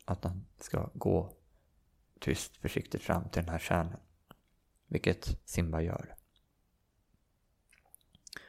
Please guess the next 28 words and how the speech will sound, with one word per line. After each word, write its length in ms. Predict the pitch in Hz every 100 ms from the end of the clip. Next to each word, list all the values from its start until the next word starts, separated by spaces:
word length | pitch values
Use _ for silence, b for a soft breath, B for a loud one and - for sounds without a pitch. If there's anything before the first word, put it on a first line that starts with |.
| b b b b b b b b
Han, 500 | - 95 90 87 87
eh, 260 | 87 87 85 - _ _ _ _ _ _ - -
kollar 260 | - 98 90
ner 360 | 87 90 139 -
i 120 | - 92
vattnet, 460 | 90 - 107 95
ser 240 | - 117 104
sin 200 | - 95
egen 180 | 90
spegelbild. 680 | 90 - 90 - - - 156 - _ - _ _ _ _ _ _ _ _ _ _ _ _
Och 120 | - 98
först 340 | 101 107 - - _
mer 300 | - 101 92
så 140 | 87 90
här 120 | 87
undrar, 240 | 87 85
"Vadå? 680 | 87 - 95 107 98 - -
Det 120 | -
här 80 | 95
är 40 |
inte 160 | 98 -
Mufasa, 460 | 87 - 98 - 87
jag 80 |
ser 140 | - 104
ju 60 |
bara 180 | 92 92
mig 80 | 95
själv." 280 | - 101